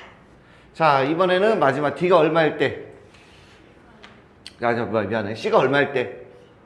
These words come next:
네, C가 삼일 때입니다. 세 번째, C가 삼. 그러면 D는 무조건 뭐밖에 안 나와요? 네, D는 사밖에 안 나옵니다.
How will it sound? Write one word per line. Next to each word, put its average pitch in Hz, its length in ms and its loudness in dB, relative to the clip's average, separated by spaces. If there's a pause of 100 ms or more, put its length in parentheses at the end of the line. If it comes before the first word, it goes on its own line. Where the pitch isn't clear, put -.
(540)
네, 98 120 -18
C가 175 560 -6 (100)
삼일 175 340 -2
때입니다. 104 540 -4 (800)
세 151 180 0
번째, 147 380 -2
C가 185 300 0
삼. 135 280 -6 (4000)
그러면 170 640 4
D는 202 320 4
무조건 185 320 0
뭐밖에 160 320 0
안 123 140 0
나와요? 98 320 -6 (720)
네, 92 180 -10 (1040)
D는 135 380 -4
사밖에 160 400 -6
안 92 120 -4
나옵니다. 90 300 -10